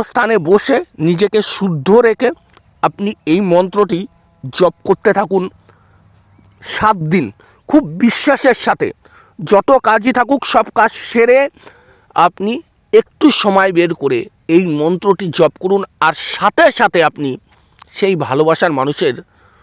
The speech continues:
মুখটাকে ফ্রেশ করে অনুভব করুন। এবং যে কোনো দেবতা বা দেবীর নাম স্মরণ করে আপনি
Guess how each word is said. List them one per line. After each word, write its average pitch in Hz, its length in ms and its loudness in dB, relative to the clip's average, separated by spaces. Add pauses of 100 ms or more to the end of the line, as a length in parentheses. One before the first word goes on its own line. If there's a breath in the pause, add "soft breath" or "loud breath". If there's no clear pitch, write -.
(400 soft breath)
মুখটাকে 190 480 0 (100)
ফ্রেশ 196 240 2 (140)
করে 220 160 4 (380 soft breath)
অনুভব 202 280 4 (120)
করুন। 247 220 4 (420 soft breath)
এবং 240 260 4 (240)
যে 262 100 4 (100)
কোনো 311 140 6 (140)
দেবতা 233 420 4
বা 240 80 4 (120)
দেবীর 220 340 4
নাম 214 100 0 (100)
স্মরণ 220 260 2 (100)
করে 190 160 2 (520 soft breath)
আপনি 185 360 0